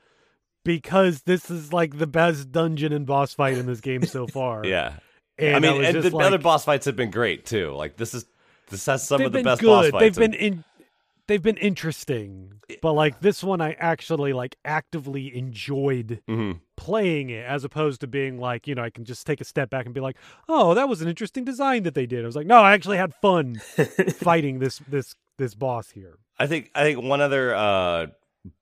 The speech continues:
Speaker 2: benefit to just stylus controls for attacking is this is the easiest it's ever been to pop off, like, four spin attacks in a row and just do massive damage.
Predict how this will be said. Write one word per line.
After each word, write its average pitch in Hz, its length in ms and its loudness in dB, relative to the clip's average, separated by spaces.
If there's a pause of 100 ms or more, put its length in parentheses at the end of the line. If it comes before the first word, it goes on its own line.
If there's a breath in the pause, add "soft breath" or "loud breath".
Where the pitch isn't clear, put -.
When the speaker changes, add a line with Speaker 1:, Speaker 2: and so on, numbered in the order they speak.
(100)
Speaker 2:
benefit 110 580 -2
to 95 720 -6 (140)
just - 360 -10
stylus 101 560 -2
controls 98 600 -6
for 92 140 -10
attacking 101 600 -4
is 90 380 -8
this 113 180 -8
is 101 140 -12
the 101 280 -12
easiest 104 440 -6
it's - 140 -14
ever 101 200 -6
been 101 240 -6
to 90 80 -8
pop 90 360 -2
off, 87 300 -4
like, 76 260 -10 (480)
four 104 640 -2
spin 101 300 -6
attacks 101 480 -4
in 101 80 -6
a 90 80 -4
row 92 440 -2 (1000 soft breath)
and 87 720 0
just 92 260 -8
do 104 140 -2
massive 92 480 -4
damage. 95 640 -6